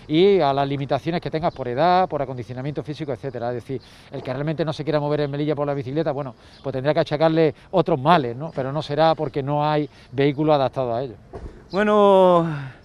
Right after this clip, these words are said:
Speaker 2: señor Bocanegra, eh, también esta semana se,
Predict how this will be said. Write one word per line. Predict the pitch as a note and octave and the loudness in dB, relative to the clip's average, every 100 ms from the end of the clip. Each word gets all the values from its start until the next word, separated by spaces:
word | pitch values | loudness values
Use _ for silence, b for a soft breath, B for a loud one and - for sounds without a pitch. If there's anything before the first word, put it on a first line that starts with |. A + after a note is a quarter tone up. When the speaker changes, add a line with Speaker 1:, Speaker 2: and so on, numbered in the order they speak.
| B B B B | B B B B
Speaker 2:
señor | D3+ D3+ D3 | 0 0 2
Bocanegra, | D3 C#3+ D3+ D#3 C#3+ C3 A#2+ - - | 2 2 2 2 4 2 2 -6 -8
eh, | C3+ C3+ C3+ C3+ C3 | -2 0 0 0 0
también | D3 D#3+ | -2 -2
esta | E3+ D3 | -4 -6
semana | D#3 D#3+ F3+ F3 D3+ C#3 C3 B2 A#2+ A#2 A#2 A2 | -2 -2 2 2 4 2 2 0 0 0 -2 -8
se, | G#2+ - A#2 F#2 F#2 F2+ F2 E2+ F2 E2+ | -12 -16 -14 -12 -10 -8 -8 -8 -8 -10